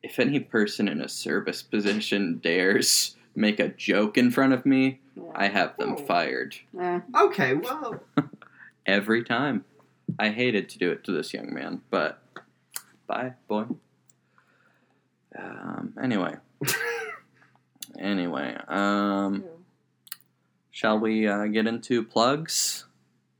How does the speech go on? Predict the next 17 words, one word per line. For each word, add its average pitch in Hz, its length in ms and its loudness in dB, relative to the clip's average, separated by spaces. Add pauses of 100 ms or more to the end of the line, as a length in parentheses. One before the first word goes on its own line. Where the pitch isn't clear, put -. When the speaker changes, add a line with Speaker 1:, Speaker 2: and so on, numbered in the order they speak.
(120)
Speaker 2:
Yes, 453 180 0
but 262 120 4
also 302 360 4
the 247 120 4
movie 214 280 2
we 262 120 4
saw. 320 240 -2 (200)
Speaker 1:
Oh, 214 240 8
Speaker 3:
Yeah, 320 200 8
we 339 80 6
Speaker 1:
yeah, 196 220 8
Speaker 3:
didn't - 40 4
Speaker 1:
I - 20 0
Speaker 3:
talk - 40 2
about 139 120 4
Speaker 1:
forgot. 185 340 6
Speaker 3:
that. - 180 -2